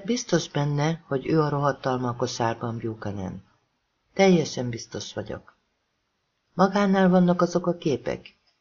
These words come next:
Ethan megposkolta az aktatáskáját. Igen, itt ebben. Bosch a szemét forgatta.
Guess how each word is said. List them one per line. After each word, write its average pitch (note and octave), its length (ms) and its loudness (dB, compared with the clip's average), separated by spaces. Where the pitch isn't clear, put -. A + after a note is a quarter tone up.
Ethan G3 360 2
megposkolta C#3 720 0
az B2 120 -4
aktatáskáját. G#2+ 1000 -6
Igen, A2+ 500 -8
itt - 260 -10
ebben. G2 460 -10
Bosch G#3+ 300 0
a C3+ 40 0
szemét B2 420 -4
forgatta. G2 680 -6